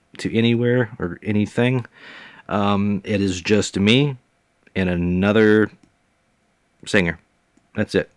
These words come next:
All the guitars were written by me and played by me in the song you're about to hear. All the vocals were done by a guy named Chris. The song is, is called Spirit Rise. Again, thank you so much for putting up with my bullshit and listening to the entire, uh,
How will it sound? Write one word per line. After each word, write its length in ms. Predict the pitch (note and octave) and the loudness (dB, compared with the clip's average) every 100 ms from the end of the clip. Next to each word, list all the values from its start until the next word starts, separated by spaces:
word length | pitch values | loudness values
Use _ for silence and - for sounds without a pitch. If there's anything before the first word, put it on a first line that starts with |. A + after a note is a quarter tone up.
| _ _ _ _ _ - | _ _ _ _ _ -8
All 160 | - A2 | 2 4
the 100 | A2 | 4
guitars 460 | G#2+ - A2 A2 G2 | 0 2 4 4 2
were 100 | G2 | 0
written 260 | F#2+ G#2 | 0 0
by 140 | G2+ G2+ | 2 4
me 200 | A2 A2 | 4 2
and 120 | F#2+ | 0
played 220 | A2 G#2 | 2 2
by 160 | G#2 G2+ | 2 2
me 180 | G#2 | 2
in 80 | G#2 | 2
the 80 | G2 | 0
song 280 | - G#2+ G2+ | -2 -2 0
you're 120 | G2 | 0
about 220 | G2 G2 | 2 0
to 80 | F2+ | -2
hear. 300 | G2+ G#2 G2+ | -2 0 0
All 140 | - G2+ | -4 -4
the 80 | |
vocals 380 | F#2 G2+ - G2 | -2 -2 -2 -6
were 140 | F#2 F#2 | -4 -2
done 300 | F#2+ F#2+ F2+ | 0 -2 0
by 340 | F#2 F#2 F#2 - - - - - | 0 0 -2 -6 -16 -16 -18 -4
a 160 | G2 | 0
guy 200 | F#2+ G2 | 2 4
named 240 | F#2 F#2+ F#2 | 4 2 0
Chris. 400 | - F#2+ - - | 0 0 -2 -10
The 120 | - F#2+ | -10 -8
song 320 | - F#2+ F#2+ | 0 0 0
is, 480 | F#2+ - - - - | -2 -6 -8 -10 -8
is 200 | G2 - | -8 -6
called 320 | - F2+ F2+ | -4 -2 -2
Spirit 440 | - - G#2 G2+ | -6 -4 0 0
Rise. 440 | D2 G2 G2 F#2+ - _ | 2 2 2 0 -4 _
Again, 420 | - G2 A#2 B2 A2+ _ _ - - _ - | -12 0 2 2 -2 _ _ -14 -14 _ -2
thank 240 | A#2 G#2+ | -2 0
you 80 | A2+ | -4
so 280 | - - B2 | -2 2 4
much 280 | A#2+ A#2 - | 4 0 -2
for 120 | A2 | -8
putting 320 | - A#2 A2 | -4 -2 0
up 160 | A2 - | -2 -2
with 140 | G2+ | -4
my 160 | G#2 G2+ | -2 0
bullshit 500 | G2 A#2+ - A#2 - | 0 0 0 -2 0
and 140 | G#2 | 0
listening 380 | G#2+ - A2+ G#2+ | -2 -2 -2 -2
to 300 | - G#2+ G#2+ | -2 0 0
the 120 | G2+ | 0
entire, 680 | G#2 F#2 A2 A2 G#2+ G#2+ G2+ | -2 -2 0 2 0 0 0
uh, 360 | G2+ G2+ G2 | 2 2 2